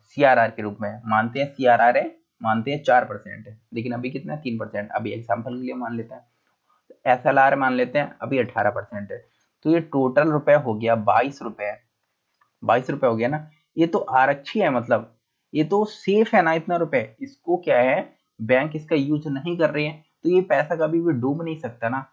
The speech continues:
ये पैसा डूब नहीं सकता, इसीलिए इसको क्या नाम दिया गया? आरक्षी अनुपात, क्योंकि ये आरक्षी है इतना अनुपात, ये इस, और ये अनिवार्य है। ये कितना है? अनिवार्य है, इसको बैंक को रखना ही रखना है, अगर वो नहीं रखेगी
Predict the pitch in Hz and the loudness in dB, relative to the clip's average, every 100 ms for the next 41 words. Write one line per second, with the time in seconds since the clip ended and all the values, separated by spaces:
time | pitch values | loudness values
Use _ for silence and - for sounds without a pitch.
0 | _ _ _ 160 180 151 147 160 143 160 | _ _ _ 0 4 4 4 2 0 -2
1 | 160 156 147 151 151 151 151 151 151 - | -4 -4 -2 0 0 -2 -2 0 -2 -8
2 | 151 - 131 123 123 120 131 139 - 110 | -8 -4 0 0 0 -2 -4 -6 0 2
3 | 110 117 110 - - 147 131 123 113 113 | 4 2 -2 -8 -6 -2 0 0 0 0
4 | 127 123 143 165 165 _ - 147 - 117 | -4 -4 -2 -2 -2 _ -8 -4 0 2
5 | 117 123 - 180 160 120 117 107 107 - | 2 0 -4 0 2 2 0 -6 -4 -2
6 | 143 - _ _ 143 156 156 - _ - | -2 -4 _ _ 0 2 0 -8 _ -2
7 | 135 127 151 - 123 123 117 113 131 143 | 2 2 2 -4 -2 -2 2 4 4 2
8 | 117 110 _ _ _ _ 139 165 160 151 | -4 -6 _ _ _ _ 0 0 0 -4
9 | 143 147 156 165 - - 117 117 113 117 | 0 0 2 -2 -4 -4 -2 2 4 6
10 | 123 127 127 - 135 117 - - 170 208 | 4 2 0 0 -6 -10 -8 0 2 2
11 | 208 _ _ - 117 120 120 123 156 156 | 0 _ _ -14 0 2 2 0 0 4
12 | 127 120 123 110 117 135 156 127 120 117 | 2 0 -2 -2 -2 -2 -2 -2 -4 0
13 | 117 113 113 120 113 110 120 117 104 123 | 0 2 0 0 0 -4 -4 -6 -6 -4
14 | 127 120 113 120 | -4 -4 -8 -10